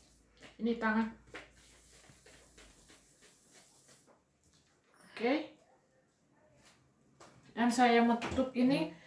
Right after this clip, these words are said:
saya mau kasih berdiam lagi ini, eh, empat puluh menit lagi ya. Kita lihat aja sampai dia naik. Oke.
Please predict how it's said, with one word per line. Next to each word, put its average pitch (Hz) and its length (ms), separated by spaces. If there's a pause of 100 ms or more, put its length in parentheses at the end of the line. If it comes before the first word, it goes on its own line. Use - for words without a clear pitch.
(140)
saya 226 320
mau 226 160
kasih 226 240
berdiam 233 400
lagi 220 320
ini, 226 240
eh, 202 420 (1000)
empat 226 400
puluh 214 240
menit 208 320
lagi 180 400
ya. 269 80 (160)
Kita 196 240
lihat 175 320
aja 180 80
sampai 185 400
dia 180 80
naik. 160 320 (800)
Oke. 233 400